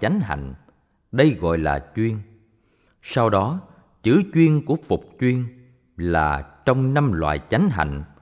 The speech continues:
muốn bạn phải chuyên nương vào chánh định nghiệp, chuyên xưng danh hiệu Phật A Di Đà. Bốn loại trợ nghiệp khác chuyên nương vào chánh định nghiệp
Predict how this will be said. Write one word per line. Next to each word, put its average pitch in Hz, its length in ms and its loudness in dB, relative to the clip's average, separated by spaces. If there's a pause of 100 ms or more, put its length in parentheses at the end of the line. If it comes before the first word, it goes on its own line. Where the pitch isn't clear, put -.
(280)
muốn 160 280 2
bạn 85 320 2
phải 123 120 0 (140)
chuyên 151 260 2
nương 156 260 2
vào 76 280 -2 (120)
chánh 147 300 2
định 80 220 -4
nghiệp, - 360 -6 (880)
chuyên 151 200 2
xưng 156 380 0
danh 160 140 4
hiệu 85 320 -2 (100)
Phật 87 140 0 (120)
A 131 120 -2
Di 131 140 -4
Đà. 76 400 -4 (1400)
Bốn 143 340 4
loại 87 320 4
trợ 85 140 0
nghiệp 78 340 -4
khác 165 240 -2 (480)
chuyên 151 240 4
nương 151 280 4
vào 78 260 0 (140)
chánh 170 300 2
định 82 260 -4
nghiệp 78 200 -4